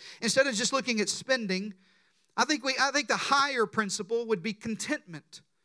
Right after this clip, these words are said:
instead of consumerism. The art of contentment instead of consumerism. I'm really convinced that we live in a society that is obsessed with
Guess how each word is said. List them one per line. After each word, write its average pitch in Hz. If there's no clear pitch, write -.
instead 180
of 190
consumerism. 185
The 233
art 262
of -
contentment 214
instead 185
of 202
consumerism. 196
I'm 226
really 262
convinced 208
that 185
we 202
live 226
in 220
a -
society 180
that 170
is 170
obsessed 175
with 160